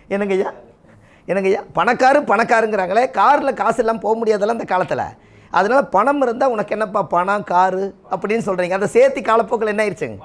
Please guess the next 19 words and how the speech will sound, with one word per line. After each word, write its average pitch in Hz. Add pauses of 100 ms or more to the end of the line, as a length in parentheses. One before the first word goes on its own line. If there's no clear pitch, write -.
(300)
ஆ, 269
பணக்காரன்னு 165
வந்துருச்சு. 98 (680)
அவ்வளவுதான். 139
இது 220
ஒண்ணும், 247
வேற 247
ஒண்ணும் 233
இல்ல. 147
அந்த 165
பணமும் 269
காரும் 220
இருந்தா, 170
இன்னைக்கு 233
எல்லாருமே 226
காரு, 220
பணம் 202
வச்சுக்கிறாங்க 202
இல்லைங்கய்யா? 170